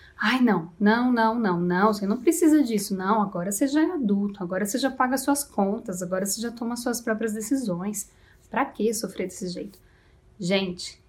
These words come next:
esse é o papel do cérebro. Então, quanto mais cedo você entender isso,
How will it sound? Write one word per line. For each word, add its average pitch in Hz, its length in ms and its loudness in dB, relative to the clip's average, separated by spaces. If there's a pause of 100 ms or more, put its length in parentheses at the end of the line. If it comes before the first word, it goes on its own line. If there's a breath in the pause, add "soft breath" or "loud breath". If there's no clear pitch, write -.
(140)
esse 185 240 -2
é 190 40 4
o 180 40 -2
papel 208 560 2
do 269 80 -2
cérebro. 175 680 -2 (520 soft breath)
Então, 175 160 -4
quanto 185 320 -2
mais 214 400 2
cedo 202 380 4
você 196 220 -2
entender 214 460 2
isso, 254 640 2